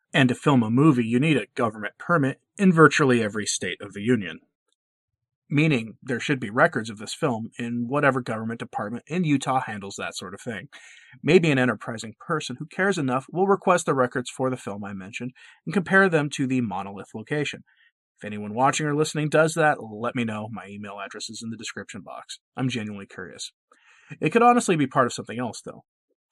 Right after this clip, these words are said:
No, not the machinations of little green men from Zebulon Reticuli or whatever. This could be something else, something of spiritual significance. Not something exactly good, either. An example of what I'm referring to comes from Turkey at an ancient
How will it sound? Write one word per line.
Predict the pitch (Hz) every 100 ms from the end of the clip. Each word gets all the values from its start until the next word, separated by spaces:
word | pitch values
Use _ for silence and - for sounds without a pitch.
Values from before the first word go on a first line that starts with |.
| _
No, | 135 127 131
not | 123 117
the | 123
machinations | 101 - 101 104 - 104
of | 104 -
little | 120 120 123 123
green | 127 127 107
men | 123 107 120
from | 110 101
Zebulon | 117 110 101 101 98
Reticuli | 95 - 139 107 95 - 87
or | 90 - _
whatever. | - - - - - - - -
This | 165
could | -
be | 196
something | - - 123
else, | 151 - - - _
something | - 127 147
of | 143
spiritual | - 104 98 -
significance. | 120 139 160 120 85 - _ _ _ -
Not | 127 135 127 123
something | 127 120
exactly | 143 127 110 101 98
good, | 131 101
either. | 110 104 - - _ - -
An | 156
example | 160 165 165 139 127
of | 120
what | 113
I'm | 107 113
referring | - 135 123
to | 120 107
comes | - 120
from | 104 -
Turkey | - 160 - 95 -
at | 110
an | 156
ancient | 127 180 -